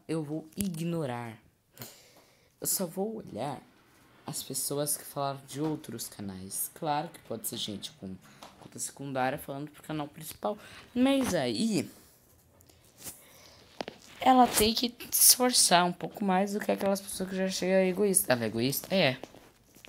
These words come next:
Mas pelo menos é. Não tem como diferenciar uma conta secundária, mas não é, entende? Entende? Eu não,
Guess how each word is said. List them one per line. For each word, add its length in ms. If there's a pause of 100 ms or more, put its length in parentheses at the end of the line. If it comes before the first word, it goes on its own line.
(640)
Mas 160
pelo 220
menos 380
é. 200 (1800)
Não 160
tem 160
como 180
diferenciar 600 (1500)
uma 240 (380)
conta 180
secundária, 560
mas 140
não 180
é, 140
entende? 540 (240)
Entende? 520 (2250)
Eu 140
não, 380